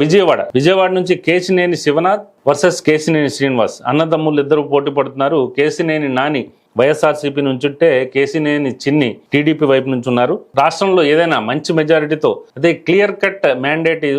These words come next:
ఇవ్వగలిగిన నియోజకవర్గం ఏదైనా ఉందంటే విజయవాడ ఒకటి, తర్వాత గుంటూరు ఒకటి. విజయవాడ ఖచ్చితంగా తెలుగుదేశం పార్టీ అభ్యర్థి కేశినేని చిన్ని మంచి మెజారిటీతో గెలవబోతున్నారు. మనం చాలా నియోజకవర్గాల్లో, అసెంబ్లీ నియోజకవర్గాల్లో కూడాను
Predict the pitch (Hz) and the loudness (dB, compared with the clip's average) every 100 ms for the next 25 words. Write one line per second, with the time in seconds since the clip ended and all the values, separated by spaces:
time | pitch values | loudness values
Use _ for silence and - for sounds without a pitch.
0 | 151 127 127 151 156 151 139 143 151 151 | -2 -2 0 2 0 0 0 2 2 0
1 | 139 143 139 139 139 135 135 131 123 165 | 0 0 -2 0 -2 -2 -2 -2 0 0
2 | 131 - _ _ 120 151 175 151 143 131 | 0 -6 _ _ 0 2 4 4 0 -2
3 | 160 139 151 - 127 147 143 117 135 143 | -4 -4 -2 -2 2 0 0 -2 0 0
4 | 113 87 - _ 123 143 190 190 190 147 | 0 -4 -12 _ -2 2 4 4 0 -2
5 | 135 165 175 175 160 151 160 160 156 147 | -6 -4 -2 0 0 -2 0 0 -2 0
6 | 143 139 139 131 120 143 127 - 139 143 | 0 0 2 0 2 -2 -2 -2 -2 0
7 | 156 139 113 - 135 101 - 123 160 175 | -2 -2 -4 -2 -2 -2 -4 -2 0 0
8 | 160 147 151 147 151 131 123 139 135 127 | 0 2 2 0 -2 0 2 2 0 -2
9 | 139 190 165 147 127 139 147 151 151 165 | -2 -2 -2 -2 -2 0 0 0 0 2
10 | 165 156 160 156 156 131 - _ _ 127 | 0 0 0 0 2 0 -2 _ _ -4
11 | 120 202 196 185 180 165 165 147 156 156 | -2 0 2 2 2 2 0 2 0 0
12 | 151 156 151 180 | 0 0 -2 -2